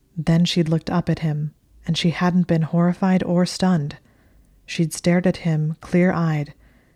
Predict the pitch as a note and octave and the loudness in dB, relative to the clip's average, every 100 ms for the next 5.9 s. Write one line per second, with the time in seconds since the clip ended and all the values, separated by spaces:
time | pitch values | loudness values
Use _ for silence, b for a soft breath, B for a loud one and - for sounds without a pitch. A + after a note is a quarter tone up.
0 | b E3+ E3 E3 F3 E3+ D#3+ D#3 D3+ - | b 0 2 4 4 4 2 0 -2 0
1 | F3 E3 - D#3+ - E3 - F3 F3+ D#3+ | 0 0 -2 -4 0 0 2 2 2 2
2 | D3+ D#3 E3+ - D#3 D3 - D#3 D#3+ D#3 | 0 0 -2 0 0 -2 -2 -2 -2 0
3 | D#3+ E3+ E3+ D#3 D#3 E3 D#3 D#3 - D#3 | 0 2 0 0 -2 -2 0 0 -2 -4
4 | D#3 - - E3+ - D#3+ D3+ E3 D#3+ D3+ | -4 -8 -6 -4 -4 -4 -2 0 0 -2
5 | D3+ D3 D#3 D3+ D#3 D#3 D3+ D3 C#3+ | -4 -6 -6 -4 -4 -2 -2 -2 -4